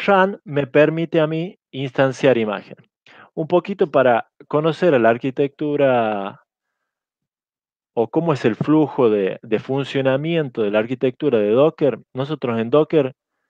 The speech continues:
eh, su funcionamiento básico, su núcleo básico son lo que denominamos imágenes. Una imagen es, está compuesta por diferentes capas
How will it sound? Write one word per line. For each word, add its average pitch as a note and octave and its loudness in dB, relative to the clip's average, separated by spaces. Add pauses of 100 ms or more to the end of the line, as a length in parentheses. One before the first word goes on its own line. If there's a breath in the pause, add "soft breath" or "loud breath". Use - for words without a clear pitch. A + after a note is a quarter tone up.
(400)
eh, G3+ -2 (520)
su - -10
funcionamiento D3+ -4
básico, C#3 2
su B2+ -8
núcleo C3 -2
básico C3+ 2
son B2 -2
lo G#2 0
que F#2 -6 (280)
denominamos A#2 0
imágenes. G#2+ -2
Una B2 -6
imagen D#3+ 0
es, B2+ -2 (1120 soft breath)
está B2 -2
compuesta B2+ 0
por A2+ -2 (920)
diferentes D3+ 0
capas F#3+ 2